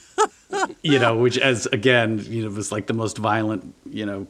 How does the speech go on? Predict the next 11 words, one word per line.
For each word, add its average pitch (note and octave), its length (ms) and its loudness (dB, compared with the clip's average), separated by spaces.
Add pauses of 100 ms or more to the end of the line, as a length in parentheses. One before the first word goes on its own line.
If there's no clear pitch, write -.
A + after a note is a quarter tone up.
(140)
inappropriate G#2+ 560 -2
thing G#2 180 -2
you G2 80 -2
could G2 140 -6
take G#2 200 -4
a G2 40 -12
kid B2 280 0
to G#2+ 220 -2
at - 140 -8
the G#2+ 40 -4
time. A2 360 -2